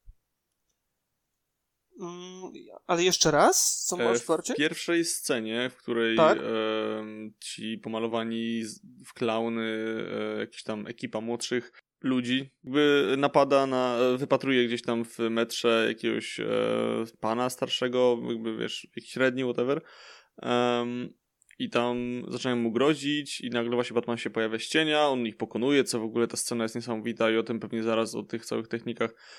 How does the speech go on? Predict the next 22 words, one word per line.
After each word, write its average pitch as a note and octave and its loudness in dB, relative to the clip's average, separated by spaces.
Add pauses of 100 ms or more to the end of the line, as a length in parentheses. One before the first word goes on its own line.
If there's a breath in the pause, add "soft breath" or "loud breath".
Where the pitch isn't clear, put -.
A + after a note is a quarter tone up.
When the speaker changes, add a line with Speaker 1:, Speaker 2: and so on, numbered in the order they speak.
(120 loud breath)
Speaker 2:
które A#2+ -2
w A2+ -8
tym B2 -6
filmie A#2 -4
się A#2 -6
kryją, A#2 0
to A#2 -2
ja A#2 2
nie A2 -2
mogę A#2+ 0
się B2 -2
oczekać, A2 0
aż, A2 -4
się - -4
do-, A2+ -4
aż, A#2 -4
aż, A2+ -8
aż, - -6
e, A2+ 0
napomkniemy A#2 -2
o A2+ -2
tym. F#3+ -2